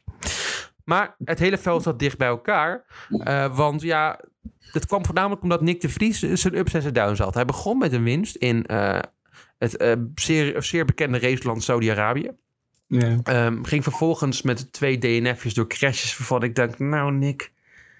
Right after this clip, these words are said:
Speaker 1: kan je niet in je spiegels kijken? Ehm, want, nou, maar goed, af, hè. En hij wordt telkens geoutqualified door Stoffel, die er wel elke keer vanaf getefeld wordt, hoor. Jeetje mina, Stoffel had
Speaker 2: <laughs>
Speaker 1: echt wel ongeluk.
Speaker 2: Ja, die heeft ongeluk.
Speaker 1: Ja,
Speaker 2: Ja.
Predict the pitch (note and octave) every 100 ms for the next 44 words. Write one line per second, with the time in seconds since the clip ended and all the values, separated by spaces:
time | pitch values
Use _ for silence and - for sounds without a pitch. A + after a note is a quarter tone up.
0 | _ _ _ _ _ _ - D3 D#3 D#3+
1 | D#3+ D#3+ E3+ - G#3 - - - C#4+ F#4
2 | B4+ B4+ - - - - - D#3+ D3+ C#3
3 | C3+ C3 C3 C#3 - C#3 A2 G#2+ D#3+ D3+
4 | D#3 - - - D#3 E3 F3+ A3+ A#3+ -
5 | - F3 E3+ - F3+ E3 D3+ C3+ A#2 -
6 | F3+ F3+ C#3 D3+ B2+ D3+ D#3+ D3 C#3+ -
7 | C#3 C#3 C#3 - _ _ _ _ - _
8 | _ _ D3+ A#2+ - - - - A3 F3+
9 | - C#3+ G#2 C#3 - C#3 D#3+ - G2+ -
10 | A2+ A#2+ A2 A2+ C#3 C3 C#3+ D#3 B2+ E3
11 | D#3+ C3 C3 B2 A2+ G#2 G#2 - - -
12 | - - B2 A#2 - A2 G2+ G#2 B2 -
13 | A2